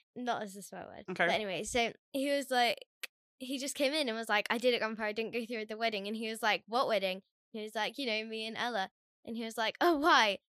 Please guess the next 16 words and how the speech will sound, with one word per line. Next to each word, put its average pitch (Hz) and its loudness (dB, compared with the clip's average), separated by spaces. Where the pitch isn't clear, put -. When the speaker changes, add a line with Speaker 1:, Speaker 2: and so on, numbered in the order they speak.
Speaker 1:
And 247 -4
Nathan 262 -2
was 254 -8
like, 220 2
"Because 262 2
of 240 4
the 233 2
family 226 0
secret." 214 -6
And 240 -6
he 247 -2
was 277 -4
like, 285 2
"What 453 4
family 294 8
secret?" 240 0